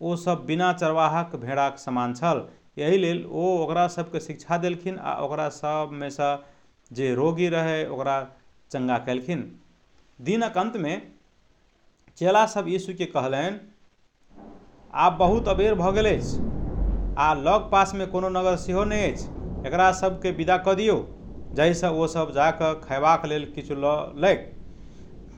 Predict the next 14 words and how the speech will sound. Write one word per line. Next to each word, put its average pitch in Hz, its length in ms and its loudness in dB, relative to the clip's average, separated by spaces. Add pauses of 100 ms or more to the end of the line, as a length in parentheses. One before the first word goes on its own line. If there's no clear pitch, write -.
(600)
मुदा 185 240 4
यीशु 190 320 4
अपन 185 260 0
चेला 175 300 2
सबके 175 280 -4
कहलखिन, 131 480 -6
"तोहीं 170 420 2
सब 214 260 0
ओकरा 190 280 2
सबके 180 300 -4
खयबाक 175 540 2
लेल 165 140 -4
किछु 151 260 -10
दहऽ।" 170 300 2